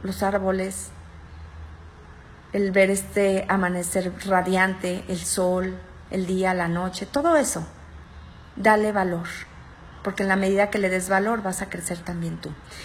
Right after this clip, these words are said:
Y punto número nueve, usa el dinero como una herramienta. El dinero debe estar destinado a estar en movimiento.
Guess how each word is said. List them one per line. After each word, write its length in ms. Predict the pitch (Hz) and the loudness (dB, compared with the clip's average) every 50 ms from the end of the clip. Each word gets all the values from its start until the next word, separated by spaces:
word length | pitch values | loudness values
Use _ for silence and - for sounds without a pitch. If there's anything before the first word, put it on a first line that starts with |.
| - - - | -16 -4 -2
Y 80 | 277 254 | 0 4
punto 300 | 262 302 294 - 302 294 | 6 6 10 10 10 10
número 360 | 294 285 277 277 269 254 240 | 10 10 8 10 10 10 8
nueve, 440 | 233 240 240 240 233 220 220 - - | 8 8 8 8 10 8 8 6 6
usa 240 | 240 262 254 269 285 | 6 4 6 6 4
el 80 | 277 | 6
dinero 340 | 247 247 240 233 226 240 240 | 6 6 6 6 6 6 6
como 240 | - 247 226 220 226 | 4 4 4 6 6
una 200 | 226 233 226 226 | 6 6 6 4
herramienta. 680 | 220 220 202 196 196 202 202 202 196 190 - 160 160 165 - - - - - - - - | 4 4 2 2 2 0 0 0 -2 -2 -2 -4 -4 -6 -10 -14 -18 -20 -20 -18 -8 2
El 160 | - 233 247 220 | 4 6 6 8
dinero 520 | 247 240 247 254 262 269 269 285 294 339 - - - - - | 6 6 8 8 8 8 8 6 6 4 0 -8 -12 -10 2
debe 480 | 208 240 240 240 247 262 269 262 - | 6 6 6 8 6 6 4 4 2
estar 380 | 220 220 - - - 233 233 226 | 0 -2 0 0 0 2 2 2
destinado 720 | 240 247 233 240 - 220 220 214 208 208 208 214 233 277 285 - - - - - - | 2 0 0 0 0 0 2 4 4 4 4 4 2 0 -2 -6 -12 -16 -18 -10 -2
a 100 | - 226 | 0 0
estar 260 | 226 226 - 262 240 | 0 2 2 2 2
en 200 | 240 240 254 254 | 4 6 6 8
movimiento. 840 | 262 262 254 240 226 214 214 233 254 277 277 262 233 - - 170 170 | 8 8 6 6 4 4 6 6 8 8 8 6 4 4 0 -2 -4